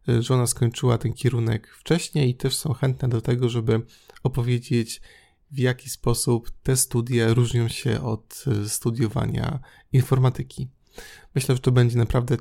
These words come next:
ciekawy odcinek i też czekam na to, aż w końcu, w końcu będę, będę mógł go nagrać. Wracając w takim razie do tematu głównego tego odcinka, tak jak zaznaczyłem na początku, są to takie dwa główne podejścia. No, pierwsze zakłada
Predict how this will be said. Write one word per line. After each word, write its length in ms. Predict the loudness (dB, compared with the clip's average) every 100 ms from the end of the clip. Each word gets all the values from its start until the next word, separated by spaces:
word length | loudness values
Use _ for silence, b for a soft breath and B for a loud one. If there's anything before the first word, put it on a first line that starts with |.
| -4
ciekawy 340 | -4 0 0
odcinek 600 | 0 -4 -6 0 0 -2
i 140 | -6 -6
też 440 | -2 0 0 -2
czekam 340 | -8 -4 -2
na 120 | 0 -2
to, 200 | -4 -4
aż 360 | -4 -6 -14 -20
w 80 | -10
końcu, 640 | 2 2 2 4 2 2 -4 B B B
w 60 |
końcu 300 | -4 -2 0
będę, 640 | 2 2 4 2 2 0 0 -2 -4 -6
będę 300 | -2 0 0
mógł 280 | 0 -2 -6 _
go 180 | -8 -4
nagrać. 680 | -2 -4 -6 -10 -10 -14 -18 _ B B -2
Wracając 380 | 0 2 0
w 40 | 0
takim 280 | -4 2 4
razie 280 | 2 0
do 160 | -2 -4
tematu 400 | 0 2 2 0
głównego 460 | -2 0 2 4 2
tego 260 | 2 -2
odcinka, 680 | -4 -6 -4 -2 2 2 0 B B B -10
tak 200 | -8 -6
jak 140 | -2
zaznaczyłem 520 | 0 2 0 2 2
na 100 | 2
początku, 520 | -2 -4 -2 -4 -4
są 240 | -2 0 -2
to 80 | -4
takie 240 | -6 -4
dwa 240 | 0 2
główne 380 | 2 2 4 2
podejścia. 560 | 4 2 0 -4 -8 -6
No, 100 | -6
pierwsze 420 | -2 0 0 0
zakłada 580 | -2 2 2 4 2